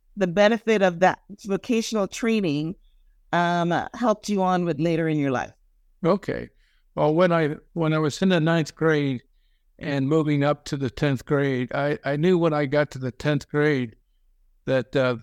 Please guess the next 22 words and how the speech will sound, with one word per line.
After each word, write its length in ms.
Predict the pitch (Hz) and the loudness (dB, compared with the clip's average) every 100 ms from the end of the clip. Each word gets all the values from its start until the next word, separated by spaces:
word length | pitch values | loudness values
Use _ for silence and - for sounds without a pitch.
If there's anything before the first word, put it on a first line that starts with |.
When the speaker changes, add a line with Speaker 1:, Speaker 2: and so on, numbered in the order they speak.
| _ | _
Speaker 2:
the 200 | 147 135 | -6 -6
school 380 | - - 170 151 | -4 0 0 4
had 220 | 147 127 | 2 2
vocational 640 | 139 127 - 143 - 131 | -2 -4 -2 -2 -2 -6
programs 640 | 110 - 151 135 120 120 107 | -4 0 0 0 -2 -2 -4
available. 640 | 117 135 143 123 104 101 | -2 0 0 0 -6 -10
So 400 | - 139 127 113 _ _ _ _ _ _ | -2 -2 -2 -8 _ _ _ _ _ _
I 80 | 135 | -6
wanted 320 | 139 151 160 | -2 0 0
to 120 | - 127 | -2 -6
check 340 | - 160 - | 0 0 2
those 280 | 139 127 110 | -2 0 0
out 340 | 156 147 113 | 2 2 0
and 120 | 131 | -4
to 100 | 117 | -6
see, 540 | 113 - 156 135 131 127 | -8 0 0 2 0 0
uh, 220 | 123 123 | -2 -4
if 240 | 139 123 | -6 -6
there 120 | 135 127 | -2 -2
was 220 | 127 120 | -2 0
anything 560 | 151 143 - 143 135 | 0 0 -2 -2 -2
there 440 | 127 143 135 123 | 0 0 0 -2